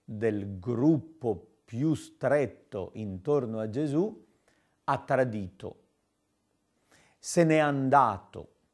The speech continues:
è stato, eh, responsabile dell'arresto ed è tragicamente finito.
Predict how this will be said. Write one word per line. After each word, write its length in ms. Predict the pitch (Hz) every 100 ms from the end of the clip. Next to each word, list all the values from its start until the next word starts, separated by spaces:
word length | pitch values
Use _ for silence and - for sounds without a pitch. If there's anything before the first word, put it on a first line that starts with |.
| _ _ _ _ _
è 100 | 127
stato, 800 | 113 - 143 147 - 147 135 135 - _
eh, 240 | - 131 127
responsabile 1500 | 120 131 - - 135 120 107 - 139 120 117 120 120 110 -
dell'arresto 1600 | 117 123 117 107 110 135 135 113 - - - 127 143 - _ _
ed 240 | 175 139
è 340 | 123 123 - -
tragicamente 1300 | - 131 151 113 127 104 123 110 110 113 107 110 104
finito. 720 | - 113 107 101 95 - -